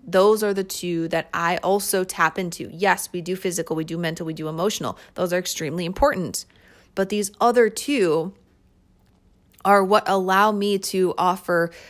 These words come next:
the rapid transformation that I do to myself, to my family, to my clients. That's what allows it to happen so much more quickly and to really become your new state of being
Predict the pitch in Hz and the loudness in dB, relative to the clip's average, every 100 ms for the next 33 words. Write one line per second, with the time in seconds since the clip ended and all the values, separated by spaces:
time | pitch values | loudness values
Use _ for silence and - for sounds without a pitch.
0 | - _ 180 190 175 185 190 214 180 - | -20 _ 2 2 4 4 4 2 -2 -2
1 | 170 175 - 165 170 170 - 139 110 175 | -4 -2 -4 -4 -2 -2 -2 -6 -8 -8
2 | 160 139 151 - 139 156 - 165 160 - | -4 -2 -4 -4 -6 -6 -6 -6 -4 -2
3 | 165 156 165 160 156 160 151 143 - 123 | -2 -2 -6 -8 -6 -6 -6 -8 -8 -8
4 | - 85 82 - - - _ _ _ _ | -8 -10 -12 -12 -14 -14 _ _ _ _
5 | _ _ _ _ _ 175 - 202 208 214 | _ _ _ _ _ -16 -2 4 4 2
6 | 196 196 - 170 165 165 165 156 151 - | -2 -2 -2 -2 0 0 0 -2 -4 -6
7 | - _ _ _ _ _ _ _ 175 170 | -8 _ _ _ _ _ _ _ -6 -4
8 | - - 180 160 160 - 196 180 175 165 | -6 -6 -8 -6 -2 -2 0 0 -2 -6
9 | - 160 156 - 240 233 - - - 196 | -6 -8 -8 2 2 2 -6 -8 -10 -12
10 | - _ _ - 208 196 196 175 208 226 | -16 _ _ -2 0 2 -2 -2 -2 0
11 | 220 196 196 180 - - 247 208 160 165 | -2 -2 -6 -4 -8 0 2 2 0 -4
12 | - - - 196 190 196 214 214 - 190 | -10 -12 0 2 4 2 0 0 0 0
13 | 180 175 170 185 226 214 160 151 | 0 0 -6 -4 -2 0 -2 -6